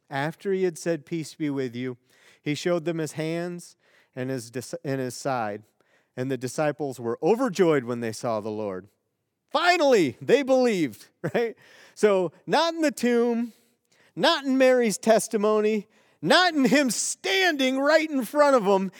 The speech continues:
and offering them the gift of peace, the very thing that they needed in the confusion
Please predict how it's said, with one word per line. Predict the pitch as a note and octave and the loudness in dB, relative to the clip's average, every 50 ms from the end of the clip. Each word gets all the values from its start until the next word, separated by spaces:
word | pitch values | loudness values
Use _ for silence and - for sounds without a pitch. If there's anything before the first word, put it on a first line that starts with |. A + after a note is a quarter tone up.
| - - | -10 -2
and | F#3 F#3+ G#3 C4 - | 2 2 2 2 0
offering | - B3 C#4 D#4+ E4+ D#4+ - D#4+ D4 D4 C#4 | -2 2 4 4 4 4 2 -2 0 0 2
them | C4 C4 C4 B3 A3+ | 2 2 2 4 4
the | G#3+ G3+ | 2 2
gift | D3+ C#3+ C#3+ B3+ E4+ F#4+ - - - | 2 0 0 2 2 2 2 2 4
of | B3 G3+ - - | 2 2 2 0
peace, | - D4 D#4+ E4+ E4+ D4+ - | 2 4 6 6 6 4 2
the | - A3 G3 | 2 0 0
very | D#3+ E3 A#3+ F#4 F#4+ F#4 F4+ F4 F4 E4 | 0 -2 0 2 4 4 6 6 6 4
thing | - - E4+ D#4+ D#4 D#4 | 4 2 0 0 0 2
that | D4 C4+ - | 0 0 2
they | C4 B3 B3+ | 2 0 2
needed | B3+ D4 D4+ D4+ D4+ D4 B3 A#3+ | 2 0 0 2 0 -2 -2 -2
in | A#3 G#3+ | -2 -2
the | G3 F#3 | -2 0
confusion | - - G3 F3+ - - D#4+ D#4 D#4+ D#4+ C#4 C#4 D#4 C4+ | 2 2 0 0 0 2 4 6 6 6 4 4 0 0